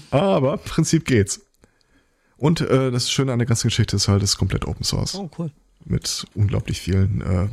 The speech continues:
Speaker 1: Modulen noch dazu.
Speaker 2: Hm, cool. Also wirklich, ja.
Speaker 1: Ja. Da darf ich übrigens mal sagen, was wäre mein Leben ohne Excel? Ähm,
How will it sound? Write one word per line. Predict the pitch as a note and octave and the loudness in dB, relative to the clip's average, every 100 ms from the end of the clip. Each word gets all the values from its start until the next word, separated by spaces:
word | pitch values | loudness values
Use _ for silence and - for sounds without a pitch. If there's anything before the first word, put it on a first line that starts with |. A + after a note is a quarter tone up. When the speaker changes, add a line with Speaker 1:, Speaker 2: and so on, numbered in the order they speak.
| - | -4
Speaker 1:
Modulen | G#2 F#2+ F#2 F#2 | -2 0 2 0
noch | G2 | -2
dazu. | - - - _ - - _ _ _ _ _ _ _ _ _ _ _ _ | -6 -8 -12 _ -20 -20 _ _ _ _ _ _ _ _ _ _ _ _
Speaker 2:
Hm, | D#3 C3 D#3 - - - | -2 0 -2 -12 -20 -4
cool. | B3+ B3+ - _ | -4 -4 -10 _
Also | D3+ C#3+ C#3+ _ | -2 0 -4 _
wirklich, | D3 D3+ C3+ - C3 | -6 -4 -6 -10 -14
ja. | A#2+ D3 _ _ _ _ _ _ _ _ _ _ _ _ - | -14 -16 _ _ _ _ _ _ _ _ _ _ _ _ 0
Speaker 1:
Ja. | A#2 - _ _ _ _ _ _ _ _ _ _ _ _ _ | 0 -2 _ _ _ _ _ _ _ _ _ _ _ _ _
Da | - G2+ | -2 0
darf | A2+ B2+ | 0 -2
ich | |
übrigens | - A#2 | -2 0
mal | A2+ G2+ | 2 2
sagen, | G#2 A2+ | 2 2
was | G#2 - | 2 2
wäre | A2+ | 2
mein | B2 G#2+ | 2 2
Leben | G#2 B2 | 2 2
ohne | B2+ B2 | 2 0
Excel? | E3+ - G2+ - - - - - _ _ _ | -2 -2 -2 -4 -16 -20 -20 -20 _ _ _
Ähm, | G#2+ G#2+ G#2+ G#2 G#2 | 0 2 2 2 -2